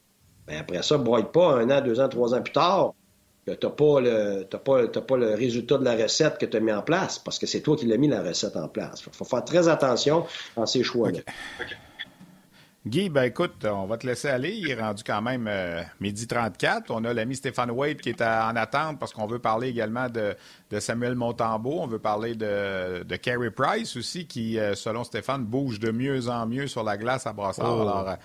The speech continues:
Speaker 2: merci beaucoup, Guy. Toujours, euh, toujours très agréable d'être là avec toi, euh, le midi. Ça tombe bien. Je suis pas là souvent, puis ça arrive souvent quand je suis là, t'es là. Alors, merci pour les bons mots aussi tantôt, là. Je cours pas après ça, mais je suis capable de effectivement voir que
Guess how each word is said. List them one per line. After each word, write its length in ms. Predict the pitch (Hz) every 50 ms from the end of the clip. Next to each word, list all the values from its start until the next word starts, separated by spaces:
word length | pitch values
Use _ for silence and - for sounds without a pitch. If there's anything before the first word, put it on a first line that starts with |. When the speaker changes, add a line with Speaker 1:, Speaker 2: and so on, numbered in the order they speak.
| - - - - - - - _
Speaker 2:
merci 280 | - 131 123 - - 156
beaucoup, 360 | 147 147 139 - 175 196 208
Guy. 300 | 180 143 151 170 190 175
Toujours, 460 | - 127 120 120 139 147 151 139 127 127
euh, 460 | 123 117 113 110 107 104 101 101 101 98 95 92 - _ -
toujours 260 | - 113 110 139 139 131
très 240 | 127 135 139 127
agréable 560 | 131 131 127 120 120 120 123 135 143 135 123 113
d'être 240 | 110 110 107 -
là 160 | 120 131 131 127
avec 220 | 113 110 110 -
toi, 180 | - 120 123 131
euh, 400 | 131 120 113 110 107 104 104 104
le 80 | 104
midi. 380 | 110 110 110 101 113 147 202 -
Ça 160 | - 104 101
tombe 240 | - 113 113 110 107
bien. 140 | 120 160 226
Je 40 | -
suis 60 | -
pas 120 | - 123 120
là 100 | 127 120
souvent, 340 | - - 120 147 208 285 233
puis 140 | - 123
ça 120 | - - 123
arrive 160 | 123 131 120
souvent 240 | - - 123 139 139 135
quand 140 | 143 123 113
je 60 | -
suis 100 | - 113
là, 140 | 120 127 123
t'es 180 | - 113 107
là. 180 | 107 107 123 143
Alors, 220 | 127 110 104 101
merci 320 | 104 110 113 - - 156 -
pour 100 | - 135
les 60 | 131
bons 220 | 123 127 127 123
mots 140 | 123 135 147
aussi 220 | 147 131 - 143 139
tantôt, 440 | - 131 120 107 - 135 151 170
là. 100 | 165 156 - - - - - - - _
Je 100 | - -
cours 220 | - 113 113 110
pas 100 | - 131
après 240 | 127 123 113 117 113
ça, 240 | - - 131 151 190
mais 360 | 196 135 120 113 113 110 110 107
je 60 | 101
suis 100 | - -
capable 340 | 123 113 - 147 - 139 127
de 100 | 123 117
effectivement 600 | 110 - 123 120 - - 120 110 110 123 127 120
voir 300 | 110 113 120 127 107 -
que 280 | - 110 98 98 95